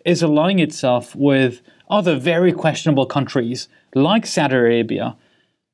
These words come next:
And Saudi Arabia and Iran hate each other for historical and religious reasons. But if you look more closely at Saudi Arabia,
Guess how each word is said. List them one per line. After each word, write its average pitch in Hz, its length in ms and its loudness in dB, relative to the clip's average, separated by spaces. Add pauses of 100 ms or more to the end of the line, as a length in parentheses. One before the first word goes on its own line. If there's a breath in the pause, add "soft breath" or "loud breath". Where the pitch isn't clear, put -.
(140)
And 147 180 0
Saudi 208 160 2
Arabia 185 340 2
and 147 200 0
Iran 139 320 2
hate 156 220 0
each 180 160 0
other 127 260 2
for 120 160 -6
historical 170 800 0
and 117 200 0
religious 143 440 2
reasons. 120 480 -2 (480 soft breath)
But 185 120 2
if 185 80 -4
you 226 40 0
look 294 200 2
more 180 100 0
closely 180 540 0
at 117 160 -4
Saudi 147 180 0
Arabia, 147 760 0